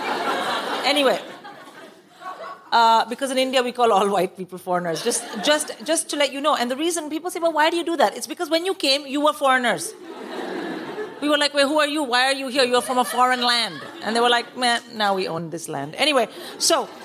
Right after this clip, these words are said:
that is what my husband should have said, and I should have been like, "I knew it," and that, but he didn't. He was like, "Yeah, no, I know. No, I didn't." And I was like, "Huh." So then, mental health, I could have left it, been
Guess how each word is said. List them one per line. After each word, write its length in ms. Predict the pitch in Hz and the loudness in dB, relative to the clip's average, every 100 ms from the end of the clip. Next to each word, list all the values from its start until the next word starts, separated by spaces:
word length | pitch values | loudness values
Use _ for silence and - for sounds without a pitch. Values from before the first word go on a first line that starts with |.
| - - - - - - 214 | -18 -18 -16 -16 -12 -2 2
that 200 | 302 330 320 | 4 2 -2
is 80 | 294 | 0
what 60 | 277 | 2
my 60 | 254 294 | 4 4
husband 260 | 247 277 | 2 0
should 120 | - | 2
have 120 | 285 233 | 2 4
said, 240 | 269 247 | 6 6
and 100 | 233 240 | 4 0
I 20 | |
should 140 | 254 254 | 0 -2
have 120 | 208 | -4
been 100 | 233 214 | 0 0
like, 120 | 208 - | 0 -6
"I 320 | - 285 285 269 | 2 4 4 2
knew 280 | 254 262 247 233 | -2 2 4 4
it," 160 | 226 208 | 2 0
and 120 | 214 220 | 0 0
that, 120 | 214 - 202 | 0 -4 -10
but 60 | 214 277 | -10 -8
he 60 | |
didn't. 640 | 269 415 523 359 220 - - _ _ _ _ _ | 0 4 6 6 2 -6 -12 _ _ _ _ _
He 100 | - 330 | -10 -8
was 60 | 359 349 | -6 -8
like, 140 | 381 | -8
"Yeah, 80 | 339 | -8
no, 180 | 320 294 | -6 -6
I 20 | 285 | -6
know. 160 | 277 277 277 | -6 -8 -10
No, 40 | 330 302 | -10 -8
I 20 | 254 320 | -8 -8
didn't." 320 | 339 208 214 | -10 -12 -12
And 100 | 247 | -12
I 20 | |
was 80 | 254 254 | -10 -10
like, 100 | 240 285 | -10 -14
"Huh." 120 | 294 - _ _ _ _ _ _ _ _ _ _ _ | -14 -18 _ _ _ _ _ _ _ _ _ _ _
So 260 | - 392 320 254 254 - _ _ _ _ | 0 4 6 4 0 -8 _ _ _ _
then, 560 | 220 320 302 208 220 254 _ - | 0 2 2 -2 -10 -14 _ -8
mental 320 | 226 254 233 220 | -6 -4 -2 0
health, 260 | 214 - - _ _ _ _ | -2 -4 -14 _ _ _ _
I 80 | 277 | -4
could 120 | 370 | 0
have 120 | 330 233 | 4 2
left 160 | - | 0
it, 180 | 277 302 | -8 -8
been 140 | 233 | -6